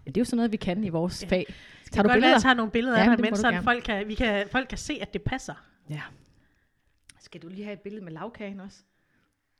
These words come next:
Speaker 1: Ej,
Speaker 2: Skal
Speaker 1: nu
Speaker 2: vi
Speaker 1: bliver
Speaker 2: lige
Speaker 1: der
Speaker 2: huske at
Speaker 1: taget,
Speaker 2: tagge dem?
Speaker 1: nu, nu bliver
Speaker 2: Tænk,
Speaker 1: der
Speaker 2: hvis
Speaker 1: taget
Speaker 2: ting,
Speaker 1: billeder.
Speaker 2: tænk,
Speaker 1: Ja.
Speaker 2: tænk, hvis vi får en sponsor.
Speaker 1: <laughs> Det kunne være skønt. Nå, jeg går i gang. Der står,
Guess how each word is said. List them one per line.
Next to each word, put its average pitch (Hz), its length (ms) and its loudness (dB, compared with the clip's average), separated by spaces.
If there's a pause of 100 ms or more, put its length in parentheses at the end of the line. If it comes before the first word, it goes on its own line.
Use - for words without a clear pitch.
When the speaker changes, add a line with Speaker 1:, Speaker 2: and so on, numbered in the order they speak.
(440)
Speaker 1:
Ej, 165 120 -10
Speaker 2:
Skal 165 100 -6
Speaker 1:
nu 214 40 -2
Speaker 2:
vi - 20 -2
Speaker 1:
bliver - 0 -
Speaker 2:
lige 240 100 0
Speaker 1:
der 262 60 8
Speaker 2:
huske 247 160 2
at 233 100 -2
Speaker 1:
taget, - 20 -8
Speaker 2:
tagge 247 240 -2
dem? 190 80 0
Speaker 1:
nu, 180 140 -6
nu 240 60 -4
bliver - 20 -4 (140)
Speaker 2:
Tænk, 302 40 -2
Speaker 1:
der 254 60 -6
Speaker 2:
hvis 226 100 4
Speaker 1:
taget 202 80 -2
Speaker 2:
ting, 294 140 2
Speaker 1:
billeder. 247 280 0 (320)
Speaker 2:
tænk, 196 200 -2
Speaker 1:
Ja. 226 120 -4
Speaker 2:
tænk, 277 180 -4
hvis 208 180 0
vi 202 120 -4
får 240 160 -4
en 185 80 -4
sponsor. 240 360 -4 (320)
Speaker 1:
<laughs> - 320 -12
Det - 80 -14
kunne 165 100 -14
være 147 100 -16
skønt. - 380 -10 (920)
Nå, 160 180 -4 (100)
jeg 220 140 -2
går - 140 0
i 190 40 2
gang. 147 300 -8 (1160)
Der 208 80 2
står, - 400 -8